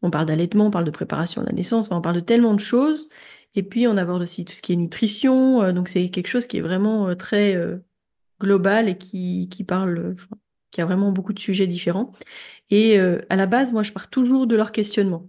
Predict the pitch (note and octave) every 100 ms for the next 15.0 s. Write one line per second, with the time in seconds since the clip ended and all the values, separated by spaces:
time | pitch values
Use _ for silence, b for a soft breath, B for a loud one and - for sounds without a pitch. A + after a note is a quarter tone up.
0 | - F#3 - F#3+ F#3 G3+ A#3+ G3+ F#3+ F3
1 | F3 F#3+ G#3+ F#3+ E3+ - G#3 G3+ F3 -
2 | G3+ - F3+ F3 D#3+ E3 G3+ C4 G3+ F#3+
3 | A#3 B B B B B _ _ - G#2+
4 | - D#2+ D2 - - F3+ F3+ B3 B3 G#3
5 | G#3 G#3+ A3+ G#3+ G3+ G3 E3+ F3 A3 -
6 | G#3 F3+ F3 - A#3 G3+ F#3+ - A3 -
7 | F3 E3 - - - F3 E3 F3 F#3 -
8 | F#3 F3+ G#3 G#3 F3+ F3+ G#3 G#3+ G#3 -
9 | G3 E3+ E3+ - - F3+ F3 E3 - G3
10 | A3 B B B B B _ - E3+ D#3
11 | D#3+ F3 F3+ E3+ F3 F3+ F3 E3 F3+ F3+
12 | F3 E3+ E3+ E3 F3+ F3 F3 F3 E3 D#3+
13 | - A#3 - E3+ F#3 F3+ A3+ A3 F#3+ F3+
14 | F#3 F3+ F3+ F3+ G#3 G#3+ G#3+ G#3+ F#3+